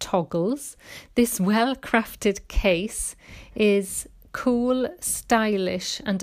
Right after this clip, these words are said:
up-to-date, as cool, stylish, and up-to-date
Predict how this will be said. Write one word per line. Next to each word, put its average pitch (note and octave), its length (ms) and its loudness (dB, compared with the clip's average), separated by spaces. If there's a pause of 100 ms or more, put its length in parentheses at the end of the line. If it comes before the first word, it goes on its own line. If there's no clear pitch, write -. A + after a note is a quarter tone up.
up-to-date, - 1120 -2 (240)
as G3+ 200 -2
cool, C#4+ 480 0
stylish, A3+ 720 0
and G3 160 -4
up-to-date - 840 -2